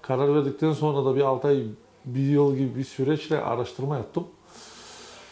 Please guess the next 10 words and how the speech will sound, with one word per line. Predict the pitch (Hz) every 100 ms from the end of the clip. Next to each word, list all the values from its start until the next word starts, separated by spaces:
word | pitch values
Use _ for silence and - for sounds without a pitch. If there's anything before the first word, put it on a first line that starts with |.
| - - - - - - -
İşte, | - 190
e, | 185
bu | 175 175 170 170 170 151 160 - -
araştırmaların | 160 160 - 170 170 175 185
esasında | 175 180 160 180 175
Fatih | 147 160 156 170
Hoca'yla | 160 156 143 127 - - -
ilgilendik. | 139 120 117 117 127 156 - - - -
Baktım, | 151 147 - 123
e, | 127 - 139